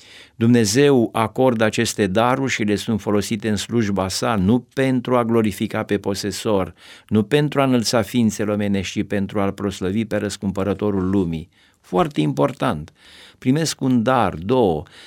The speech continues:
să le pun la schimbător, dar cu ținta clară, să aduc laudă lui Dumnezeu. Iar în ce privește modul în care noi primim daruri, mai multe sau mai puține, în funcție de educația pe care o avem,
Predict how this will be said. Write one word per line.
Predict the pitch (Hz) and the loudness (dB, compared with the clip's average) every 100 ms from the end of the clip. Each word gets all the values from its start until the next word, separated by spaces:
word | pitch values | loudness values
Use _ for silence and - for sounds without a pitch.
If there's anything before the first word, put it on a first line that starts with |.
| - | -12
să | - | -2
le | 113 | 0
pun | 113 127 127 123 | 2 4 4 2
la | - 123 | -2 -4
schimbător, | - 127 120 127 - 156 107 73 _ _ | 2 2 4 2 0 0 0 -2 _ _
dar | - 101 | -2 -2
cu | 95 | 0
ținta | 98 - 123 120 117 117 104 - | -2 2 2 2 0 0 -2 -4
clară, | 113 113 104 90 85 | 0 2 2 0 -6
să | - | -4
aduc | 92 85 113 | -4 0 -2
laudă | 107 104 104 98 101 | 0 2 2 2 0
lui | 92 92 | -2 -4
Dumnezeu. | 92 95 90 90 90 85 - _ - | -4 -4 -6 -4 -6 -6 -14 _ -6
Iar | 131 | 0
în | 123 | 2
ce | 135 - | 2 2
privește | 285 180 165 156 - 135 | 4 4 4 2 0 2
modul | 113 113 131 165 151 131 | 4 4 4 2 2 2
în | 120 | 0
care | 117 110 | 0 0
noi | 107 110 | 0 0
primim | 107 107 104 | 0 0 2
daruri, | 98 101 95 92 87 | 2 2 2 0 -2
mai | 98 110 | -2 2
multe | 101 107 107 | 2 2 -2
sau | - 104 | -2 -4
mai | 104 | -4
puține, | 101 98 117 107 | -6 -4 0 2
în | 104 | 0
funcție | 95 107 107 107 | 2 0 2 0
de | 104 | 0
educația | 101 101 123 127 120 | 0 -2 -4 -4 -6
pe | 117 | -6
care | 113 110 107 | -4 -4 -4
o | |
avem, | 101 101 98 82 | -4 -4 -6 -6